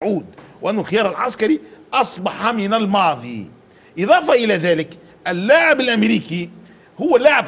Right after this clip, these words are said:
قوي في الملف الليبي، لأنه أمريكا عندها ثلاث خطوط حمر في ليبيا حتى واحد يجي يمسها مستقبلًا: ملف الإرهاب،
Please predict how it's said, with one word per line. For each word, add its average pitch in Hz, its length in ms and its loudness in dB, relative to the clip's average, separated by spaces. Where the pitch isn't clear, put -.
قوي 277 260 2
في 208 80 0
الملف 190 340 0
الليبي، 233 380 -4
لأنه 226 420 -2
أمريكا 247 340 0
عندها 214 220 -4
ثلاث 262 220 -6
خطوط 208 280 -10
حمر 214 260 -2
في 131 140 -12
ليبيا 101 340 -10
حتى - 380 -6
واحد 240 240 2
يجي 202 120 -4
يمسها 208 420 -6
مستقبلًا: 104 520 -12
ملف 254 400 2
الإرهاب، 175 580 0